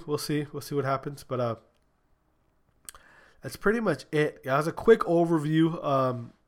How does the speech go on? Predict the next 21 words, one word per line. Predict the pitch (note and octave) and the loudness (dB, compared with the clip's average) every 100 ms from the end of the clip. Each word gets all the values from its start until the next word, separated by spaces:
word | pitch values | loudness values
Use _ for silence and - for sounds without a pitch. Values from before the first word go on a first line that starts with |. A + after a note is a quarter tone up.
| _ _ _ - | _ _ _ -8
I | |
don't | D3+ | -4
wanna | D3 | -2
get | C3 - | -4 -8
too | - C#3 | -8 -8
much. | B2 A#2+ - - - | -6 -6 -10 -2 6
Oh, | G#3 | 8
let's | A#3 | 8
talk | F4+ F#4+ | 6 4
about, | A#3+ G3 D3 | 8 8 6
okay, | - D3+ | 2 -2
let's | D#3 | -2
talk | B3 A3 | -2 -2
about, | F3 D#3 C#3 | 0 0 0
uh, | B2+ | -4
the | A#2 A#2+ | -4 -8
game. | A#2+ C3+ B2 F#2+ F#2 _ _ _ - - - - _ | -2 -2 -2 -6 -16 _ _ _ -20 -20 -20 -20 _
The | - | -8
game | C3 D3+ E3+ D3+ | 2 4 4 4
being | D3+ C#3 B2 | 2 0 0
broken. | C3 C#3+ C#3+ C#3+ A#2 G#2 | 2 6 4 2 -8 -10